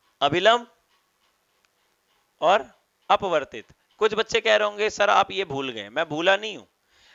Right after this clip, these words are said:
भाई, same plane पे यही तीन एक दूसरे को touch कर रहे हैं। क्या ये touch कर रहा है? नहीं, ये अलग हो गया, ठीक है, तो इसलिए इसका नाम नहीं आएगा। अगला लिखेंगे आगे, अगला लिखेंगे आगे, अगली लाइन में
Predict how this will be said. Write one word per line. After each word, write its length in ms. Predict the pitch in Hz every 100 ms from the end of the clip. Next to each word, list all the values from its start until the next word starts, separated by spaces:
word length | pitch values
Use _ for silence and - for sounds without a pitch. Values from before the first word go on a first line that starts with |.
| _
भाई, 120 | 165 220
same 320 | - 202 226
plane 280 | 208 202 202
पे 120 | 254
यही 300 | 180 180 233
तीन 240 | 247 233
एक 180 | 220 190
दूसरे 260 | 196 190 180
को 80 |
touch 220 | 165 160 -
कर 160 | 120
रहे 140 | 104 101
हैं। 100 | _ _ _ -
क्या 100 | 175
ये 180 | 156
touch 220 | 190 302 -
कर 120 | 294
रहा 140 | 247
है? 200 | 160 95 _
नहीं, 320 | 123 131 139 110
ये 120 | 156
अलग 340 | - 170 208
हो 140 | 135 107
गया, 240 | 101 101 _ _ -
ठीक 140 | 156
है, 160 | 208 _ _ -
तो 60 |
इसलिए 200 | 123 147
इसका 220 | 170 - 147
नाम 160 | 143
नहीं 220 | 156 113
आएगा। 320 | 98 104 120 _ _ _ _ _ _ _ _ _ -
अगला 220 | 165 190
लिखेंगे 320 | 208 202 208 208
आगे, 340 | 175 170 180 _ _ _ _ _ _ _ _ _ _ _ _ _ _ _ _ _ _ _ _
अगला 220 | 135 165 185
लिखेंगे 240 | 180 185
आगे, 280 | 160 143 -
अगली 300 | - 147 160
लाइन 160 | 151
में 160 | 143